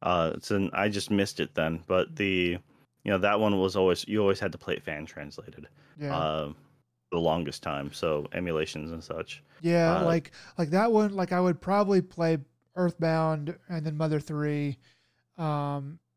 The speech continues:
Speaker 2: if I was gonna, if I was ever gonna do that. I, I, I have heard just really great things about, about those games. And this, and if this is, like, what that is, then I can see why. Like, somebody would go to all this trouble to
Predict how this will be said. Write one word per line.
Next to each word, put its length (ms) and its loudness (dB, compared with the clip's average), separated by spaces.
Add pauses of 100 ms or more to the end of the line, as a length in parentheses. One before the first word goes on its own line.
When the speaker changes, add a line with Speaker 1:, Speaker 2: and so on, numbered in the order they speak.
(220)
Speaker 2:
if 160 -8
I 100 0
was 80 0
gonna, 160 0
if 160 -6
I 60 -2
was 100 0
ever 120 -4
gonna 140 -2
do 180 -2
that. 380 -4
I, 140 -4
I, 460 0
I 20 0
have 220 0
heard 200 -2
just 220 -4 (100)
really 180 -8
great 220 -8
things 220 -12
about, 300 -10 (140)
about 220 -10
those 160 -6
games. 440 -8 (320)
And 140 2
this, 300 6 (380)
and 80 2
if 100 2
this 240 4
is, 360 6
like, 260 -4
what 400 2
that 200 0
is, 420 0 (560)
then 640 2
I 160 -2
can 300 -4
see 300 0
why. 520 -4
Like, 140 -4
somebody 320 0
would 320 -4 (220)
go 160 0
to 80 -2
all 120 -2
this 160 -4
trouble 400 -6
to 480 -6